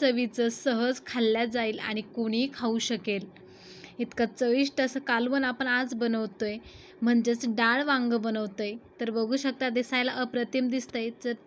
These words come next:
तर चला लगेचच सुरुवात करूया बनवायला. इथे मी चार वांगी घेतली, त्यासाठी एक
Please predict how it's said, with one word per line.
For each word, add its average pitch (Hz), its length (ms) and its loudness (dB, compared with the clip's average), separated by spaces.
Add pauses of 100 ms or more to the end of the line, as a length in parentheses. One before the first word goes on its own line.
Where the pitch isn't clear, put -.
(120)
तर 240 100 -4
चला 240 300 -2
लगेचच 233 500 -2
सुरुवात 220 300 0 (160)
करूया 220 240 -2
बनवायला. 208 580 -4 (580)
इथे 277 240 4
मी 285 160 4
चार 269 360 4
वांगी 254 320 2
घेतली, 226 380 0
त्यासाठी 226 640 -4 (120)
एक 226 160 0